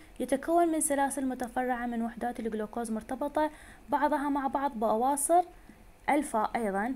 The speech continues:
هي جلايكوسيدية، تكون سلاسل مستقيمة مت-، مرتبط هذه السلاسل بأخرى، وبذلك راح يكون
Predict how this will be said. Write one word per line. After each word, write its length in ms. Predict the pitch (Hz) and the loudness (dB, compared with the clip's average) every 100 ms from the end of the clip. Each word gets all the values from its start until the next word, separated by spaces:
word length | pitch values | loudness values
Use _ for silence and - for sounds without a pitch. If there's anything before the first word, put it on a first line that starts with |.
| 202 | -4
هي 200 | 202 202 | -4 -2
جلايكوسيدية، 960 | 190 190 190 180 196 180 185 180 185 185 - | -2 -2 -4 -4 -6 -6 -4 -4 -6 -10 -12
تكون 420 | 208 - 208 214 208 - - | -10 -6 -4 -4 -6 -12 -12
سلاسل 440 | - 196 185 - 190 | -4 0 2 0 -2
مستقيمة 640 | 185 - 180 190 180 180 | -6 -6 -8 -6 -8 -8
مت-، 220 | 180 - | -10 -6
مرتبط 460 | 254 262 254 277 269 | -4 -2 -2 -2 0
هذه 220 | 262 254 | -2 0
السلاسل 460 | 240 269 311 403 | -2 0 2 2
بأخرى، 520 | 294 220 190 - 175 165 | 2 2 0 -4 -8 -8
وبذلك 400 | 175 185 220 220 | -6 -4 -4 -2
راح 200 | 202 - | -6 -6
يكون 380 | 180 - 196 | -12 -8 -6